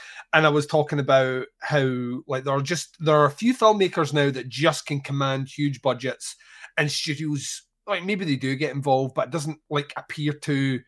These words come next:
affect them in any way. And even though he's made a lot of trash, I always come back to Ridley Scott.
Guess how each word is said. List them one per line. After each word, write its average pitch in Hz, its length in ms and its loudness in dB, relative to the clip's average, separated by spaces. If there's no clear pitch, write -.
affect 151 420 -2
them 165 120 -4
in 156 120 0
any 156 260 2
way. 160 380 0
And 135 480 0
even 190 260 0
though 160 100 4
he's 143 240 -2
made 143 280 2
a 147 80 2
lot 143 320 2
of 135 140 -8
trash, 131 500 -2
I 131 40 -4
always 190 260 2
come 170 160 -2
back 143 240 2
to 147 100 -6
Ridley 135 300 -2
Scott. - 220 -10